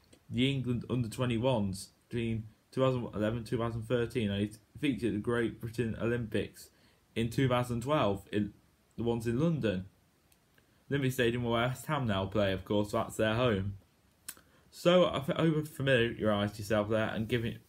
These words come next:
familiarised everybody here and given somebody an update on, uh, on what sort of player he is. So I'll wrap the video up now. So if you did all enjoy the video, do go like, do subscribe to the channel and turn your notifications every time I make a video.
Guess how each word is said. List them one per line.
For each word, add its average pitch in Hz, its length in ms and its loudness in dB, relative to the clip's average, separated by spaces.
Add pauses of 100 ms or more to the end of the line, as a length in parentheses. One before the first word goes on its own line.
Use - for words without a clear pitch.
(180)
familiarised 104 360 0
everybody 101 320 0
here 92 380 0
and 98 200 -2 (520)
given 120 180 2
somebody 110 340 0
an 107 80 -2
update 110 480 0
on, 110 260 -4 (120)
uh, 90 80 -4 (100)
on - 320 -10
what 127 200 0
sort 117 180 4
of 104 60 -6
player 113 320 2
he 131 80 2
is. 165 240 -4
So 110 280 0 (320)
I'll 117 80 2
wrap 139 140 0
the 131 60 -2
video 113 340 2
up 113 100 -4
now. 95 160 -2
So 98 140 -4
if 113 100 -2
you 117 60 -10
did 156 160 -2
all 110 140 2
enjoy 98 260 0
the 95 80 -4
video, 131 380 -4 (280)
do 143 200 8
go 98 140 0
like, 120 340 -2
do 127 100 -2
subscribe 110 440 -2
to - 100 -16
the - 40 -14
channel 170 300 0 (180)
and 104 140 0
turn 123 220 2
your 117 140 0
notifications 113 720 -2
every 113 200 0
time 110 220 0
I - 20 0
make 107 180 0
a 110 60 -4
video. 127 400 0